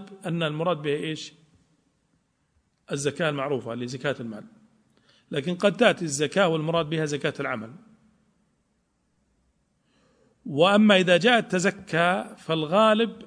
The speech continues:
أنها زكاة العمل. إي، نعم، تزكى، يزكى، الغالب أنها زكاة العمل. أما الزكاة نفسها، فالأصل فيها أنها زكاة المال.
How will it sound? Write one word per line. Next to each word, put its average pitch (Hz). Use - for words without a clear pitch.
أنها 185
زكاة 165
العمل. 123
إي، 160
نعم، 123
تزكى، 139
يزكى، 170
الغالب 185
أنها 180
زكاة 160
العمل. 113
أما 160
الزكاة 156
نفسها، 190
فالأصل 175
فيها 208
أنها 170
زكاة 143
المال. 123